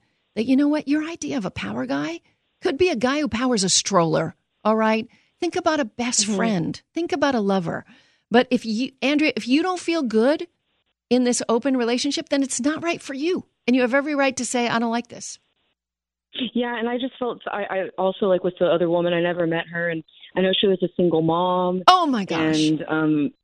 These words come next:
Speaker 2: and I just felt, like, really bad because he's like, "Oh, yeah, I'm doing, like, family things," but he's like, "Well, it's part of our agreement. We don't talk about it." She doesn't know the details, but, you know,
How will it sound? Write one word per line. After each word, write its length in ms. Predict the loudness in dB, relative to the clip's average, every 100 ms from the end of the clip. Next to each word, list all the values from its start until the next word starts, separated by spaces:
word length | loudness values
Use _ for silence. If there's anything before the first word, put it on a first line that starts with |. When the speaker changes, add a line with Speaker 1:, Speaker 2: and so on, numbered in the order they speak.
| _
Speaker 2:
and 260 | 0 2 2
I 160 | 2 -2
just 140 | -6 -4
felt, 200 | -2 0
like, 180 | -2 0
really 200 | 0 2
bad 280 | 0 0
because 260 | -2 -2 -4
he's 160 | -2 -2
like, 140 | 0
"Oh, 120 | 2 2
yeah, 120 | 2
I'm 100 | 0
doing, 160 | 0
like, 140 | 0 0
family 360 | 0 2 2 2
things," 440 | 2 2 2 2 2
but 220 | 0 -2 -4 _ -20 -6
he's 120 | -2
like, 140 | 0 2
"Well, 100 | 0
it's 100 | 0
part 120 | -2 0
of 60 |
our 120 | 0
agreement. 340 | -2 -2 -2 0
We 80 | 0
don't 160 | -2
talk 260 | -2 -4 -2
about 280 | -2 0 2
it." 260 | 2 0 -4
She 80 | -6
doesn't 160 | -2
know 340 | 0 2 0 -4 _ _ -4
the 80 | -2
details, 760 | 2 0 0 0 2 2 0 0
but, 240 | 0 0
you 100 | 0
know, 340 | 0 2 0